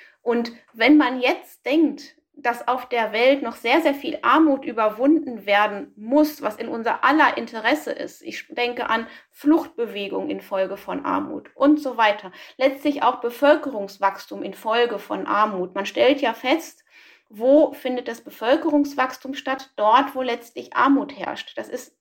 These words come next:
erstmal gar nicht intuitiv, aber genau so, ähm, sind die, sind die Relationen. Ähm, wenn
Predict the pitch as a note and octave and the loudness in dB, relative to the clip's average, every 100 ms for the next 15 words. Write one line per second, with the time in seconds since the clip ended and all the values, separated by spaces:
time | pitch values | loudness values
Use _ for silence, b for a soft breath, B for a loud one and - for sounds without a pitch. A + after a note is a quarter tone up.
0 | _ - - A#3 - C4 B3+ C4 B _ | _ -8 -2 -2 0 0 2 0 B _
1 | A3+ A#3+ C4+ C4+ B3 B3+ A#3+ A#3+ C4+ B3+ | -2 0 0 -2 -4 -4 -6 -8 -8 -8
2 | A#3 G3+ A3 G#3 A3+ A3 A3+ B3 G#3 A#3+ | -8 -4 -4 -4 -4 0 2 2 0 0
3 | A#3+ B B _ A#3 A3+ - A#3 C4+ - | 0 B B _ -6 -4 -4 -2 -2 -4
4 | A3+ G#3+ - _ _ _ _ _ A3 A#3+ | -8 -8 -8 _ _ _ _ _ -4 -2
5 | C4 A#3 A#3 A#3 A3 - B3 C#4 F3+ F3+ | 0 0 2 2 0 -4 0 2 2 0
6 | B B B B B A3+ G#3+ G#3+ C#4 - | B B B B B -4 -4 -4 -8 0
7 | B3 E4+ E4 | 4 6 4